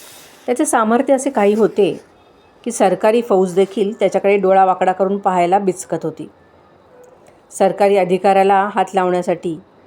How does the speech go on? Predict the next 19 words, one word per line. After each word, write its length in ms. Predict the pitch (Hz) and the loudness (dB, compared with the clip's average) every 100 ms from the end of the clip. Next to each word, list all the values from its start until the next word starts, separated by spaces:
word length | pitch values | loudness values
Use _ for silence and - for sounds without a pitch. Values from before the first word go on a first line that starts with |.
| _ _ _ _ _ | _ _ _ _ _
किंवा 140 | 240 | 0
त्याचे 220 | 247 262 285 | 2 2 2
मागे 380 | 233 196 220 | 2 2 2
लागण्यासाठी 720 | 220 185 190 180 175 175 160 - _ - | 2 2 0 -2 -6 -8 -10 -14 _ -6
कोणताही 400 | 208 202 247 262 | -4 0 2 4
आधार 260 | 202 196 | 4 2
सापडत 340 | 202 180 170 170 | 0 -2 -2 -6
नव्हता, 340 | 175 165 156 147 _ _ _ _ _ _ _ _ _ _ | -6 -8 -10 -14 _ _ _ _ _ _ _ _ _ _
कारण 200 | 190 185 | 0 0
तो 80 | 202 | 0
डाकू 360 | 196 180 - 196 | 2 0 0 0
आहे 360 | 190 202 170 156 _ _ _ - | 2 2 0 -4 _ _ _ -4
हे 60 | 240 | -2
सांगून 440 | 233 190 190 208 | 0 0 2 0
देखील 260 | 214 214 254 | 0 0 -2
कोणाला 320 | 233 202 208 | 0 2 2
पटणे 380 | 214 190 202 - | 0 -4 -4 -6
शक्य 300 | 147 - 170 | -6 -6 -6
नव्हते, 340 | 165 147 147 | -6 -8 -16